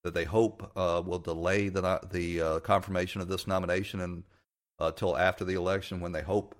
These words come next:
to win back the Senate. Grassley should ignore this and go forward with the Senate vote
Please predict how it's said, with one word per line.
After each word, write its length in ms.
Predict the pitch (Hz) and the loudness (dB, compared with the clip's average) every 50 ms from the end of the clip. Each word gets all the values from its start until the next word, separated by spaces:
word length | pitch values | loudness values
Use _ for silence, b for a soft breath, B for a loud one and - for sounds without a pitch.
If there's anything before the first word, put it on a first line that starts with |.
| _ - | _ -12
to 100 | - 95 | -8 -4
win 180 | 95 92 92 | -4 -4 -2
back 220 | 90 90 92 90 - | 0 0 0 0 -2
the 80 | 82 | -6
Senate. 360 | - - 117 110 87 65 - - _ _ _ _ _ _ _ _ _ _ - | -6 -4 -4 -4 -4 -4 -8 -12 _ _ _ _ _ _ _ _ _ _ 2
Grassley 380 | 95 92 90 - - 95 90 | 4 4 4 2 0 -4 -6
should 160 | - - 87 | -4 -4 -4
ignore 400 | 85 80 85 90 92 101 104 104 | -4 -4 -4 -2 0 0 2 2
this 440 | 95 101 101 101 101 98 - - - - _ _ _ _ _ _ _ _ - | 2 2 0 0 0 -2 -8 -12 -16 -20 _ _ _ _ _ _ _ _ -6
and 140 | 87 85 80 | -6 -4 0
go 180 | 92 92 95 73 | 0 0 0 0
forward 600 | - - 110 107 104 104 101 101 98 92 90 87 92 - | -2 0 2 4 6 6 6 4 4 0 -2 -8 -14 -12
with 140 | - 85 82 | -10 -8 -6
the 60 | 80 - | -6 -4
Senate 240 | - 101 95 87 80 | -4 -4 -4 -2 0
vote 280 | 87 85 85 82 - | 0 0 0 0 -4